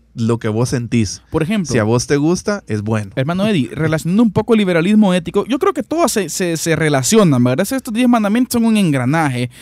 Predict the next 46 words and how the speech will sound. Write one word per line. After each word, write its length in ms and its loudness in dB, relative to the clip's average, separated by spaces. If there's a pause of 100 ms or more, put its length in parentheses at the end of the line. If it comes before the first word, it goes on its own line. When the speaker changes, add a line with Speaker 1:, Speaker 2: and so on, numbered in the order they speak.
(120)
Speaker 2:
pero 160 0
hablando 200 2
un 60 2
poco 240 0
del 120 2
hedonismo 420 2
y 40 -2
el 100 -2
liberalismo 500 0
ético, 500 0
eh, 60 -2
eh, 440 -2
es, 280 -8
se 80 -6
leí 220 2
un 100 0
artículo 600 0
de 220 -2
cierta 300 -4
enseñanza 560 0
que 100 -10
en 120 -4
algunas 300 -4
escuelas 360 -2
en 40 -2
los 100 -2
Estados 180 -2
Unidos 200 -2
se 40 -4
está 160 -4
dando, 380 0 (320)
en 100 -4
donde 240 0
ya 140 2
decíamos 360 -2
el 80 -4
programa 280 -4
anterior, 340 2
¿verdad? 300 0
Bueno, 200 -2
acá 360 -2
se 100 -6
está 160 -4
dando 240 0
también 320 2
ya, 220 0